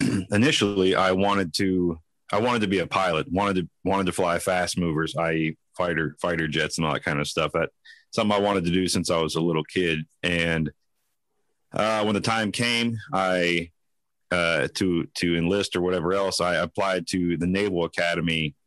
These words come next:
on two separate occasions and, uh, was denied both times. Um, one time for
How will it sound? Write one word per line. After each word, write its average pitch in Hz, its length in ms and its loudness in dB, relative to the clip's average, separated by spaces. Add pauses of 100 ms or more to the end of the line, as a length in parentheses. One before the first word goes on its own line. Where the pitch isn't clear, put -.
on 76 300 0
two 98 200 -2
separate 85 340 0
occasions 78 720 0
and, 80 480 0 (920)
uh, 78 220 2
was 85 140 0
denied 120 580 0
both 104 260 -2
times. 113 640 -2
Um, 85 580 0 (580)
one 95 240 0
time 98 400 0
for 82 580 0